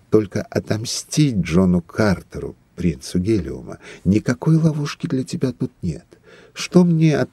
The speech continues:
того, что я выдам тебя тем, кто разорил мой народ и меня?»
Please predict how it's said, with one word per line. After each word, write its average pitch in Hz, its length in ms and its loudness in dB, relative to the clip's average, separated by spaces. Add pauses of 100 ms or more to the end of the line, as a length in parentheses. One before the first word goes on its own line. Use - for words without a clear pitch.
того, - 280 -4
что - 200 -6
я 117 140 0
выдам 104 360 -2
тебя 95 320 0
тем, 117 440 -2 (520)
кто - 260 -4
разорил 82 440 2
мой 78 200 2
народ 76 520 0
и 73 140 -4
меня?» 67 480 -6